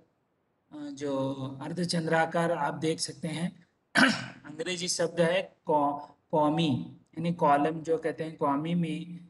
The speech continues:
ऐसे शब्द आप देख सकते हैं। तो छोटी गलती भी नहीं होती थी,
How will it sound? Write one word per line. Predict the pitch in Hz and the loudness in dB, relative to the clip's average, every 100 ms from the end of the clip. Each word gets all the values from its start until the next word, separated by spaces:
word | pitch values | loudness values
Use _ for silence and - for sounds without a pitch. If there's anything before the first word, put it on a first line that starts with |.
| _ _ | _ _
ऐसे | 147 165 - 190 196 196 | 0 0 2 0 -2 -4
शब्द | - 165 151 | -2 -2 0
आप | 156 156 - | 0 0 0
देख | 147 143 | -2 -2
सकते | 147 131 147 | -8 -6 -4
हैं। | 147 196 - - _ _ | -2 -4 -6 -16 _ _
तो | 226 240 254 254 - | 10 12 12 10 4
छोटी | - 214 214 - 254 | 2 2 2 2 2
गलती | 202 185 180 220 | 4 4 2 0
भी | 202 214 | 2 0
नहीं | 160 143 165 | -2 -4 -6
होती | 160 131 127 120 | -6 -8 -8 -10
थी, | - 127 120 - | -6 -4 -4 -6